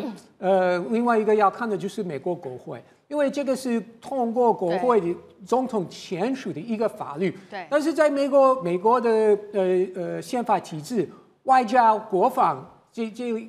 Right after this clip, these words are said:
Speaker 1: 这，这个领域是总统说的就算。
Speaker 2: 嗯。
Speaker 1: 所以呢，就变成虽然，呃，这个预算已经是通过国会，总统，总-，拜登总统签署，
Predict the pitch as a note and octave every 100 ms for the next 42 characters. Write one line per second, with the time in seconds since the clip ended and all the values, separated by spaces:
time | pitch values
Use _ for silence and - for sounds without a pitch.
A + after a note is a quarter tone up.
0 | - A#3 G#3 G#3 A#3 G3+ G#3+ C4+ F3+ -
1 | - _ - A3+ E3+ A#3+ C4 G#3 D3+ A#3+
2 | G#3 - F#3 - F#3+ A#2+ - F3+ D3+ A3+
3 | C4 C#4 A3+ A3 G#3+ C4+ B3+ B3 B3 G#3+
4 | - B3 B3 F3+ D#3+ - - _ _ _
5 | - G3+ F3+ E3+ D#3+ E3 - B3+ A#3+ C#4
6 | - C#4+ G#3+ D#3 F#3 A#3 A#3 G#3+ C4+ B3+
7 | A#3+ A3+ G#3 A3 B3+ D3 - A3+ B3+ -
8 | - A3 A3 F#3+ A3+ G#3 E3+ G#3+ G3 A3
9 | F#3+ F#3+ B3 A#3+ D#3+